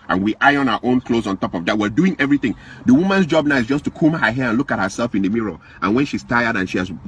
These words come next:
chosen, and sitting down, spending an hour trying to find the right dress, and then she gets into the car and drives to work. You're doing everything. And that, in that world, in that world, we're saying that our fathers were stupid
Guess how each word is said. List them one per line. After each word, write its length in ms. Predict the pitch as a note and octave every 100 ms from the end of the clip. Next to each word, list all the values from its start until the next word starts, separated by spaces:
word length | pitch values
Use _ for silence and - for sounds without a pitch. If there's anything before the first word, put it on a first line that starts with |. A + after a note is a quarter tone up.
| -
chosen, 320 | - D#3 D#3 C3+
and 200 | A#2+ A#2 - -
sitting 320 | - F#3+ G#3+
down, 160 | E3 D#3+
spending 300 | - E3 D#3+
an 120 | A#2+
hour 260 | C3 D3 A2+
trying 240 | - C#3+
to 80 | B2+
find 260 | - A#2+ A#2
the 80 |
right 200 | G#2 A#2+
dress, 200 | G2+ A2
and 80 | G2
then 80 | F2+
she 100 | F2
gets 220 | E2+ -
into 160 | G#2 -
the 60 |
car 160 | - F#2+
and 100 | D#2+
drives 220 | F2+ G2
to 80 | -
work. 200 | E2+ F2+ - -
You're 100 | G2
doing 240 | B2+ B2+ B2
everything. 500 | G#2+ G#2+ A2 G#2 D#2 - - -
And 220 | A2+ G2
that, 200 | B2 G2 - -
in 140 | G#2
that 200 | B2+ C3
world, 360 | G#2 A#2+ G2+ - - - -
in 120 | - A2
that 180 | B2+ B2
world, 240 | B2 G2
we're 80 | G2
saying 240 | - C3
that 100 | A2
our 140 | F2 F2
fathers 420 | - A#2+ A#2+ A#2+
were 100 | F#2
stupid 400 | - A2+ -